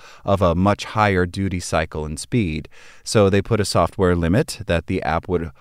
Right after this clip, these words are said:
only ever tell it to go to fifty percent, Haynes says. That doesn't mean the chipset couldn't take a command that would make it one hundred percent. That'd put a user on very shaky ground. Or,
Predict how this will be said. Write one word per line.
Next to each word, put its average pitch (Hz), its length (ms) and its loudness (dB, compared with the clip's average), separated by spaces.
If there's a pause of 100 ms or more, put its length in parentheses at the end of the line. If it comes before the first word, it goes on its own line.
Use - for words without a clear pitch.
(120)
only 101 340 2
ever 98 240 0
tell 92 240 -2
it 104 120 -2
to - 260 -10
go 90 160 0
to 90 100 -6
fifty - 280 -8
percent, - 440 -2
Haynes 80 300 -6
says. - 360 -8 (640)
That 226 140 6
doesn't 123 280 4
mean 113 300 6
the 90 100 -4
chipset - 580 2
couldn't 135 420 2
take 107 220 -4
a 107 80 -2
command 95 460 2
that 90 300 0
would 87 140 0
make 90 220 0
it 73 100 -4
one 69 120 -8
hundred 139 300 0
percent. - 580 -8 (420)
That'd 131 340 2
put 143 160 4
a 127 60 4
user 120 500 4
on 98 300 4
very 113 420 4
shaky 92 460 -2
ground. 87 500 2 (220)
Or, 104 340 6